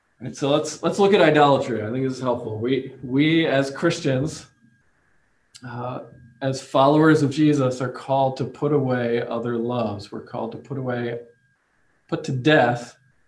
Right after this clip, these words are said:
idolatry. Right? And every one of those words in, in verse five, they're all connected to your loves, to your desires, just telling you what idolatry is all about.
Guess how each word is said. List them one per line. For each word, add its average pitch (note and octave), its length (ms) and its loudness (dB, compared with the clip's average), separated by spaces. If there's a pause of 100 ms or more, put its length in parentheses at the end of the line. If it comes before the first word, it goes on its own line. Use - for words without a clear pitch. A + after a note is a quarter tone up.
(240)
idolatry. A#2+ 840 -2 (1700)
Right? - 240 -14 (880)
And - 120 -10
every G3+ 320 4
one F3 200 4
of E3 120 6
those D3 240 6
words B2+ 580 2
in, A#2+ 500 -4
in A#2 180 -4
verse C3 240 -2
five, A2+ 640 -4
they're B2+ 180 -8
all D#3+ 220 -2
connected B2+ 800 -4
to - 200 -14
your A#2 360 -6
loves, A#2+ 600 -4
to - 140 -12
your A#2 240 -6
desires, A#2+ 840 -4 (420)
just - 200 -16
telling E3 260 -2
you D3+ 80 0
what C3+ 100 2
idolatry B2 580 0
is A2 120 -6
all A2 160 -4
about. G#2+ 440 -6